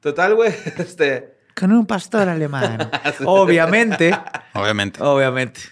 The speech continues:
Speaker 3: Pastor repatriado. <laughs>
Speaker 1: Pues se va a bañar, güey, se termina su baño,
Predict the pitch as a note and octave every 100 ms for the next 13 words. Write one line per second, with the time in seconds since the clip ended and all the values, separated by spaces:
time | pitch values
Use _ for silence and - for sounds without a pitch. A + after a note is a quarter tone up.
0 | _ A#2+ - A#2+ A#2 A2+ - G2+ G2 -
1 | - - A4+ - D#3+ - D#3+ - - -
2 | - - _ _ _ _ _ _ _ _
3 | _ _ _ - - - - - _ _
4 | _ _ _ - - D#3 - _ _ G4
5 | - A#4 - - _ - - - - _
6 | _ _ _ C4 C4+ G#3 E3 F3 F#3 F3+
7 | D#3+ D3+ D3 D#3+ A#3+ B3 B3 B3 F#3 A#2+
8 | A#2+ C3 D#3 F3 G3 G3+ G#3 G#3+